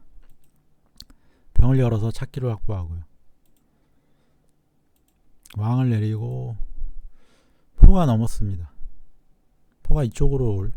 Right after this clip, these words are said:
계산인 것 같습니다. 상으로 잡고 조를 달라고 했을 때 올립니다. 포를 달라, 조를 달라고 하고요.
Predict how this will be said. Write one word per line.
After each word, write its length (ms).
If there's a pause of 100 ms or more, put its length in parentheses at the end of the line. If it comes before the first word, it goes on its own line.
계산인 360
것 100
같습니다. 360 (840)
상으로 320
잡고 440 (440)
조를 240
달라고 340
했을 140
때 80
올립니다. 380 (600)
포를 240
달라, 320
조를 240
달라고 340
하고요. 260